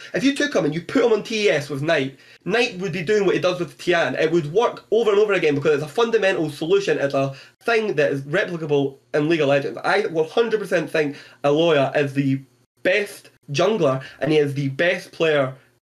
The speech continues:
in the league. He, his style of play that he brings to Mad Lions is so good at replicably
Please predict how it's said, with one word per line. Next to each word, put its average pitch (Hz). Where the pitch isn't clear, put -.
in 175
the 170
league. 147
He, 160
his 226
style 226
of 220
play 202
that -
he 196
brings 170
to 160
Mad 156
Lions 165
is 143
so 226
good 175
at 139
replicably 151